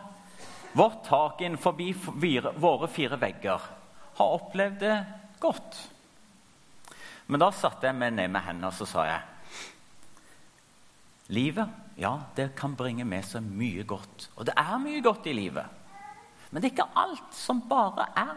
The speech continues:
enkelt og godt. Pappaen din er langt fra en helgen.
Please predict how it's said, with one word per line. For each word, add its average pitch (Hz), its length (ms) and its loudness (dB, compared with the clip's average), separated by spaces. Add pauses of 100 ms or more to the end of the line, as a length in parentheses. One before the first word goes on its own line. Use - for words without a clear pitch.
(140)
enkelt - 680 -8 (1300)
og 208 160 6
godt. - 360 -4 (1120)
Pappaen 202 360 8
din 285 220 -2 (380)
er 196 240 4
langt 143 320 2
fra 233 200 2
en 202 80 0
helgen. 180 440 2